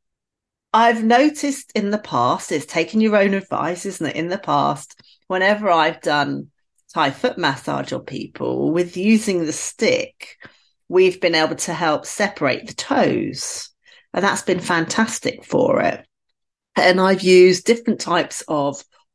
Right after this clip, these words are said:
oils, essential oils on their feet, which has been absolutely fantastic, um, as well to help minimize that. I've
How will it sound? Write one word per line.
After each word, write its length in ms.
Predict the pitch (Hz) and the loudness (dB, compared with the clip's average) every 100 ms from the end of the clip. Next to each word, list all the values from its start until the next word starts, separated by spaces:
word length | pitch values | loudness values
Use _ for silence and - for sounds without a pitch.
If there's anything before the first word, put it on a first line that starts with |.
| - | -2
oils, 460 | 170 147 165 214 - | 0 0 -2 -4 -8
essential 540 | - 165 - - 147 | -8 -6 -6 -8 -4
oils 460 | - 151 147 147 147 - | 0 2 2 0 -2 -2
on 240 | 160 156 | -2 0
their 180 | 139 120 | -2 -4
feet, 640 | - - - 214 - - - - - | -6 -10 -6 -6 -4 -6 -6 -16 -6
which 240 | - 175 - | 0 2 0
has 140 | 160 | -2
been 220 | - 147 147 | 0 -2 0
absolutely 720 | 151 - - 156 143 - 143 | -4 -4 -2 0 0 -2 -4
fantastic, 1200 | - 139 123 - 143 135 - - 127 175 - - - - - | -2 -2 -2 -4 -6 -6 -8 -4 -2 -2 -4 -16 -16 -20 -6
um, 360 | - 160 151 147 | 0 4 4 2
as 280 | 135 185 - | 2 0 0
well 400 | 143 127 214 269 _ - - - | 0 0 -2 -4 _ -20 -20 -8
to 100 | - | -4
help 320 | 185 175 - | 2 2 0
minimize 580 | 147 131 131 135 131 139 | -2 -2 -2 -2 -4 -2
that. 180 | 160 - | 0 0
I've 140 | 196 | -2